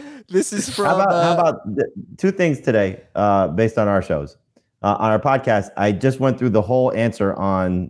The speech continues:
Speaker 2: um,
Speaker 1: Oh, stop.
Speaker 2: the
Speaker 1: Give him a
Speaker 2: Cowboys.
Speaker 1: break. He didn't hear.
Speaker 2: The Cowboys running back. And Dave said, "Did you <laughs> say anything about the Packers defense?" Uh,
Speaker 1: Uh,
Speaker 2: uh,
Speaker 1: there's
Speaker 2: Davey just wasn't to speak. And then when I said to him today on the show, "I need thirty seconds on Jared Goff."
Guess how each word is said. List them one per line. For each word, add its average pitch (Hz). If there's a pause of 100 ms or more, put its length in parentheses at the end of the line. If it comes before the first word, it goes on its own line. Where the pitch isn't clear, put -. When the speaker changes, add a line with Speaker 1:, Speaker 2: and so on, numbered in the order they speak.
Speaker 2:
um, 85 (400)
Speaker 1:
Oh, 196
stop. 170
Speaker 2:
the 127
Speaker 1:
Give 120
him -
a -
Speaker 2:
Cowboys. 185
Speaker 1:
break. 156
He 170
didn't 208
hear. 147 (460)
Speaker 2:
The 117
Cowboys 139
running 127
back. 104
And 104
Dave 113
said, 110
"Did 107
you 117
<laughs> -
say 196
anything 196
about 147
the 123
Packers 131
defense?" 226
Uh, 98 (140)
Speaker 1:
Uh, 95
Speaker 2:
uh, 101 (680)
Speaker 1:
there's 185
Speaker 2:
Davey 98
just 85
wasn't 87
to 90 (220)
speak. 98 (260)
And 107
then 117
when 120
I 110
said 147
to 139
him 135
today 123
on 110
the 104
show, 101 (400)
"I 98
need 113
thirty 147
seconds 127
on 110
Jared 107
Goff." 82